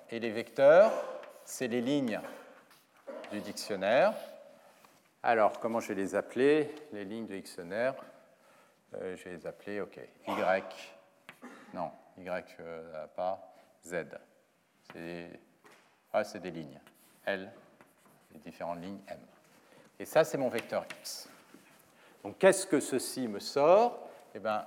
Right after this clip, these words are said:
ça me sort le produit de la ligne par le vecteur, donc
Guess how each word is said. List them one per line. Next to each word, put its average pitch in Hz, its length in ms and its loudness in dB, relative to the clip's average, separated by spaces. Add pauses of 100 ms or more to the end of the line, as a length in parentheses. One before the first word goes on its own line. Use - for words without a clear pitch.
ça - 200 0
me 107 140 0
sort 135 320 6
le 117 140 4
produit 135 400 0
de 120 60 -2
la 120 100 6
ligne 117 240 -2
par 95 180 -2
le 92 80 -8
vecteur, 139 580 6 (380)
donc 123 160 -2